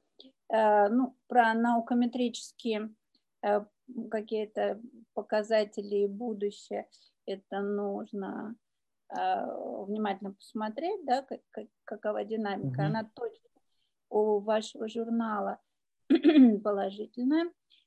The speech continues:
Speaker 1: Э, в, м, журнал поднимается в, ам, <clears throat> российском индексе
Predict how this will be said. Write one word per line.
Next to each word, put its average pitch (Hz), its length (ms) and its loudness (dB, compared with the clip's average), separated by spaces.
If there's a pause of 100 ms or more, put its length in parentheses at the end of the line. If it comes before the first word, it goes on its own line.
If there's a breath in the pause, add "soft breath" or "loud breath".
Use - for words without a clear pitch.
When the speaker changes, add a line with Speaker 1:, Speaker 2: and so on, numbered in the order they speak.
(240)
Speaker 1:
Э, 208 640 4
в, 208 420 -4 (640)
м, 208 400 -2 (160)
журнал 226 420 0
поднимается 214 1040 -6
в, 208 240 -8 (1000)
ам, 196 380 -6 (920)
<clears throat> 294 1300 4 (920)
российском 214 640 -6
индексе 208 460 -10